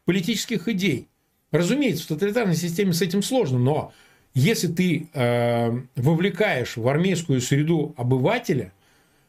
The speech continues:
который, наслушавшись в приемник, разговаривает ртом Соловьева или Скобеева, или там их жопами, то, конечно, и безусловно, такими управлять проще. Они мотивированы быстрее смыться домой,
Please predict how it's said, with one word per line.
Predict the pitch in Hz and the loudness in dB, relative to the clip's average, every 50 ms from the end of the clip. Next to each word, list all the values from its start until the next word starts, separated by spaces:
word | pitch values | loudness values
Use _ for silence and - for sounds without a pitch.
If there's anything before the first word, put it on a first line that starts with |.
| _ - | _ -2
который, | - 160 160 202 202 180 | 0 0 2 2 2 2
наслушавшись | 165 160 165 165 - 208 165 - 156 143 - 143 123 - | 0 0 0 0 0 0 0 0 -2 -2 -2 -4 -6 -4
в | - | -2
приемник, | - 139 156 180 170 147 139 139 - | 0 0 2 2 2 0 0 0 0
разговаривает | 135 120 117 127 143 156 165 156 143 135 135 135 127 127 - | -2 0 0 0 0 2 2 0 0 0 0 0 0 0 0
ртом | 139 139 139 139 - 170 151 127 | 0 0 0 0 0 0 0 0
Соловьева | - - 135 135 143 147 151 156 143 135 127 | -2 0 0 0 2 2 2 2 2 2 0
или | 127 127 127 | 0 0 0
Скобеева, | 120 123 - 131 135 160 214 254 233 175 131 | -2 -2 -2 -2 0 0 0 0 0 0 -2
или | 113 113 117 | -4 -4 -6
там | 120 127 123 127 | -8 -6 -6 -4
их | 127 123 123 | -4 -4 -2
жопами, | 120 123 135 120 123 - 107 104 98 95 - _ - - - - _ _ _ _ _ _ _ | -2 -2 -2 -2 -4 -6 -12 -12 -14 -16 -20 _ -20 -20 -20 -20 _ _ _ _ _ _ _
то, | - 156 147 | -2 0 2
конечно, | 160 135 135 170 226 233 - 277 | 2 2 2 2 0 0 0 -2
и | 233 196 | 0 0
безусловно, | 165 185 180 214 214 - 254 202 156 135 120 | 0 0 0 -2 0 0 0 0 0 -2 -4
такими | - 135 123 - 160 160 175 | -6 -6 -4 -2 0 0 0
управлять | 185 185 180 202 196 220 240 240 240 - | 0 0 0 -2 -2 -2 -2 -4 -4 -4
проще. | 302 311 294 - - - - 95 - _ _ _ _ _ _ _ _ _ _ _ _ _ _ _ - | -4 -2 -2 -4 -6 -8 -10 -12 -14 _ _ _ _ _ _ _ _ _ _ _ _ _ _ _ -2
Они | 131 147 180 220 | 0 2 2 2
мотивированы | 233 240 233 220 208 196 247 269 254 240 233 220 | 2 0 0 0 0 2 2 2 2 0 0 0
быстрее | 170 165 165 170 226 214 214 | 0 0 -2 -2 -2 -4 -4
смыться | - - 233 233 226 - 202 | -2 -2 -2 -2 -4 -4 -4
домой, | 196 233 254 294 269 160 - - | -4 -4 -2 -2 -4 -6 -6 -8